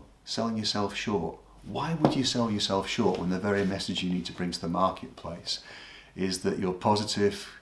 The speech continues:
committed to your products and services, committed to your customers, and utterly clear about what you're selling and providing them?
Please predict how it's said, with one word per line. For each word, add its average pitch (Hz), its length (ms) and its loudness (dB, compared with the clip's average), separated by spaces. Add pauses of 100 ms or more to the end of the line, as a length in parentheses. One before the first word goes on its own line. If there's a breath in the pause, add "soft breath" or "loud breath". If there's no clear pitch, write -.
(200)
committed 104 460 4
to - 120 0
your 90 80 0
products 90 440 0
and 87 100 -2
services, 87 600 0
committed 101 420 -4
to - 80 -4
your 90 120 -2
customers, - 520 -8 (480 loud breath)
and 107 180 0
utterly 104 300 4
clear 101 300 2
about 87 300 2
what 92 240 0
you're 87 180 -4
selling 90 340 2
and 85 100 -4
providing 95 540 -2
them? - 200 -12